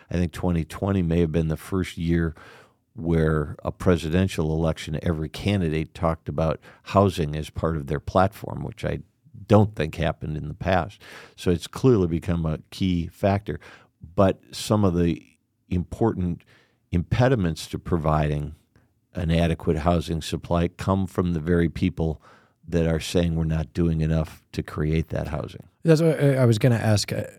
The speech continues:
Speaker 2: I wanna get your opinion on this, 'cause it is an opinion, is if, if, if the cost of regulation is in the high thirties, what would you say the percentage of that or ratio is, uh,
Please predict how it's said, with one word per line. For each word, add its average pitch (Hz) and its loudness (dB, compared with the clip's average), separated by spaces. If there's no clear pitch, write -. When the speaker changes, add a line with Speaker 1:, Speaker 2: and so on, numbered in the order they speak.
Speaker 2:
I 110 4
wanna 110 2
get 107 -2
your 107 2
opinion 101 4
on 82 0
this, 82 -2
'cause 90 -4
it 90 -4
is 87 -2
an 85 -2
opinion, 85 0
is 82 -2
if, 90 -4
if, 98 0
if 104 -2
the 104 0
cost 110 4
of 95 -2
regulation 92 2
is 85 0
in 87 0
the 82 -2
high 87 -2
thirties, 87 -2
what 117 -4
would 131 -2
you 117 0
say 95 2
the 85 0
percentage 87 -2
of 87 -6
that 85 -2
or 85 -4
ratio 85 -2
is, 101 0
uh, 92 2